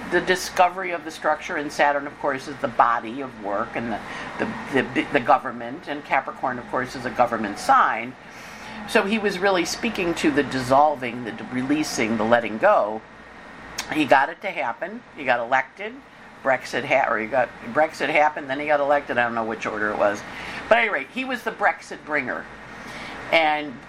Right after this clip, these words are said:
by p-, planting all this news and information, and now leaves. Done. His government dissolved. He left. He quit.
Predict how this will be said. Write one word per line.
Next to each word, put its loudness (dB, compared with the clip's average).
by 4
p-, -4
planting 0
all 4
this -6
news -4
and -2
information, -2
and -2
now 2
leaves. 0
Done. 4
His -10
government 0
dissolved. 6
He -10
left. 2
He -12
quit. 0